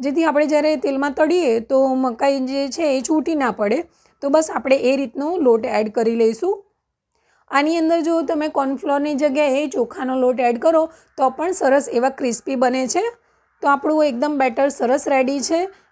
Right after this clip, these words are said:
આપણે આમ ડબકા મૂકી શકીએ તે રીતનું બેટર આપણું હોવું જોઈએ. અહીં મેં પાણીનો બિલકુલ ઉપયોગ નથી કર્યો, પણ જો તમને જરૂર લાગે તો તમે એકાદ ટીસ્પૂન જેટલું પાણી લઈ શકો છો.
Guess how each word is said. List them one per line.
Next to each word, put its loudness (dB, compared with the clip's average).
આપણે 4
આમ -2
ડબકા 0
મૂકી -2
શકીએ 0
તે -2
રીતનું -2
બેટર 2
આપણું 0
હોવું 0
જોઈએ. 0
અહીં -2
મેં -4
પાણીનો 0
બિલકુલ 0
ઉપયોગ 2
નથી -4
કર્યો, 2
પણ -4
જો -2
તમને -6
જરૂર 0
લાગે 0
તો -6
તમે -8
એકાદ -8
ટીસ્પૂન -6
જેટલું -2
પાણી -4
લઈ 2
શકો -4
છો. -10